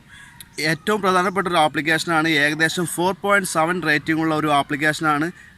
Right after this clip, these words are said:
രണ്ടേ പോയിന്റ് ഒമ്പത് ഒമ്പത് ഡോളർ വില വരുന്ന ആപ്ലിക്കേഷനാണ്. വളരെ ഇമ്പോർട്ടൻ്റ് ആയ ഒരു ആപ്ലിക്കേഷനാണ്.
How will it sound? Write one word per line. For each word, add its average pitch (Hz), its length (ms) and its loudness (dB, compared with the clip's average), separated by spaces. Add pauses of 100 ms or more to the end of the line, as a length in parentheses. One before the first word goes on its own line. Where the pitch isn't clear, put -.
(160)
രണ്ടേ 165 400 2 (140)
പോയിന്റ് 165 400 0 (140)
ഒമ്പത് 156 340 0 (160)
ഒമ്പത് 143 320 -2 (500)
ഡോളർ 165 380 2 (120)
വില 151 240 2
വരുന്ന 165 240 2 (100)
ആപ്ലിക്കേഷനാണ്. 143 640 -2 (420)
വളരെ 139 360 0 (100)
ഇമ്പോർട്ടൻ്റ് 175 420 -2
ആയ 175 100 4
ഒരു 165 120 2
ആപ്ലിക്കേഷനാണ്. 147 640 0